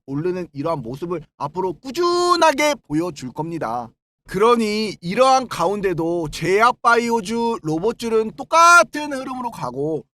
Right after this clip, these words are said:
조정을 받을 때 같은 흐름으로 조정을 받고, 이 와중에도 오르는 종목군들, 로봇도 오늘 에브리봇이 올랐지요.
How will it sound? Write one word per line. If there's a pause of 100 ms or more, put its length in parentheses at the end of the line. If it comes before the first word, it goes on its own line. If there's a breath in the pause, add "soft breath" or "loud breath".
(100)
조정을
받을
때
같은
흐름으로
조정을
받고,
이
와중에도
오르는
종목군들, (220)
로봇도
오늘 (140)
에브리봇이 (100)
올랐지요.